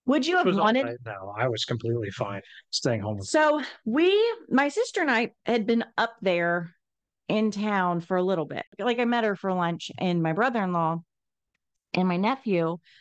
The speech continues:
Speaker 1: for a lunch break. And so we started to watch them kinda shut down the area and start to turn some of the buildings to look like,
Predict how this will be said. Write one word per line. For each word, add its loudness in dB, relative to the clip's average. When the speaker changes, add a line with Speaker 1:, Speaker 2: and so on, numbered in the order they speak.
Speaker 1:
for 2
a 4
lunch -2
break. 0
And -4
so -8
we -2
started 0
to 2
watch -2
them -2
kinda -2
shut -2
down 0
the -2
area 0
and -2
start -4
to -4
turn 0
some 0
of 0
the -2
buildings 0
to -2
look 0
like, 0